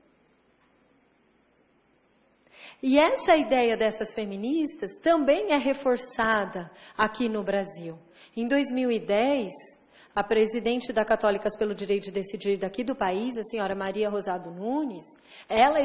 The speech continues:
mesma escreveu um artigo onde ela afirma que é preciso haver uma inversão dos valores.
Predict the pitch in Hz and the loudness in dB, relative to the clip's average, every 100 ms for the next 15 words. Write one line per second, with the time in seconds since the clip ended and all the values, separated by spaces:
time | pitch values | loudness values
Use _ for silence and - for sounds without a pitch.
0 | 247 233 262 233 208 - 214 208 202 185 | 2 2 2 0 -8 -2 -2 0 -4 -4
1 | 175 175 - - 262 294 214 175 - - | -6 -8 -10 -2 0 0 0 -6 -10 -18
2 | - - - 226 226 247 208 - - 302 | -20 -14 -4 0 4 6 4 0 0 2
3 | 277 226 247 240 233 - 302 285 247 277 | 2 2 2 2 -2 0 -2 2 2 4
4 | 285 269 - - 359 415 330 339 320 - | 4 4 2 4 6 6 6 6 6 0
5 | - - 294 302 339 508 - - - _ | -4 6 8 10 8 4 -2 -14 -20 _
6 | _ _ _ _ 226 254 - 208 220 214 | _ _ _ _ 0 0 2 4 6 6
7 | 208 185 165 | 4 2 -2